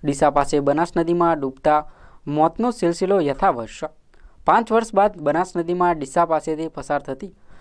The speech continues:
બનાસ નદીમાં પાણી છોડતાની સાથે જ અનેક લોકો પાણીમાં નાહવા જવાની ન જેવી મજાને કારણે મોતને ભેટી રહ્યા છે. અત્યાર સુધી ડીસામાં પસાર થતી બનાસ નદીમાં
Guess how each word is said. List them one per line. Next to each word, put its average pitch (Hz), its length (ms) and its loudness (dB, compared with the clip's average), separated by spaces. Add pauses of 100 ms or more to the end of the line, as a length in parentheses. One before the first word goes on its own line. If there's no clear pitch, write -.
(180)
બનાસ 196 340 2
નદીમાં 226 360 0
પાણી 175 360 0
છોડતાની 165 400 -2
સાથે 151 320 -4
જ 175 100 -10
અનેક 165 300 -6
લોકો 175 240 -2
પાણીમાં 151 500 -2
નાહવા 135 320 -2
જવાની 139 500 -4 (400)
ન 175 180 4
જેવી 233 280 2
મજાને 165 420 -2
કારણે 156 380 -2
મોતને 151 440 -10 (360)
ભેટી 165 220 2
રહ્યા 113 360 -6
છે. - 100 -14 (520)
અત્યાર 156 300 2
સુધી 156 300 -6
ડીસામાં 147 500 -4
પસાર 147 300 -2
થતી 151 280 -6
બનાસ 143 360 -6
નદીમાં 131 420 -6